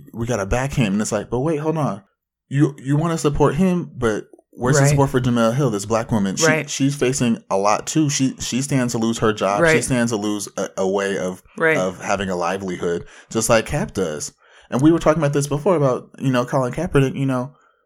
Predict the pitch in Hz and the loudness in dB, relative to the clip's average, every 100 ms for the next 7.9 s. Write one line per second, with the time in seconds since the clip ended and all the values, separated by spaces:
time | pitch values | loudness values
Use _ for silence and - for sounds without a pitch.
0 | _ _ _ _ - - 254 294 269 302 | _ _ _ _ -8 0 4 6 6 4
1 | 110 - - 285 294 262 220 220 180 175 | 0 -4 2 6 8 8 6 8 8 6
2 | 165 139 139 127 165 - - 151 214 214 | 6 4 2 4 2 2 2 2 4 6
3 | 196 160 156 170 165 151 147 139 131 143 | 6 4 2 4 2 4 6 6 6 4
4 | 147 143 135 143 143 143 139 147 170 156 | 6 6 6 4 2 4 4 6 6 6
5 | 208 185 185 165 170 - 135 143 139 139 | 6 4 4 2 -2 0 2 2 0 -2
6 | 143 147 - 175 175 175 165 175 208 208 | -4 -6 0 4 6 6 6 6 4 4
7 | 277 311 262 208 202 196 165 156 139 | 4 6 6 6 4 4 0 0 -4